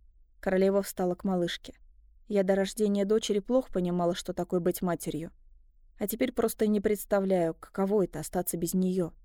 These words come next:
Как выглядит эта жемчужина? Я уже прикидывала, где и у кого мне её просить. Вот манускрипт.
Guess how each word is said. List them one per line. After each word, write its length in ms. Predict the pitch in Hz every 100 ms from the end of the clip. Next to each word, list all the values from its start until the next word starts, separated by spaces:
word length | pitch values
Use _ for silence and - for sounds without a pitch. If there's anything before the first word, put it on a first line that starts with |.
| - - - - _ _ _ _ -
Как 240 | - 208 -
выглядит 500 | 262 311 294 277 -
эта 180 | 269 285
жемчужина? 640 | 277 302 233 185 151 175 - _ _ - - -
Я 140 | 240 196
уже 140 | 233
прикидывала, 580 | 262 262 302 220 180 180
где 380 | 196 202 269 262
и 40 |
у 120 | 202
кого 300 | 190 190 196
мне 240 | 254 240 233
её 120 | 226
просить. 640 | - 220 - 147 - - _ _ _ - _ _ _ - -
Вот 180 | 233
манускрипт. 640 | 262 254 262 - - - -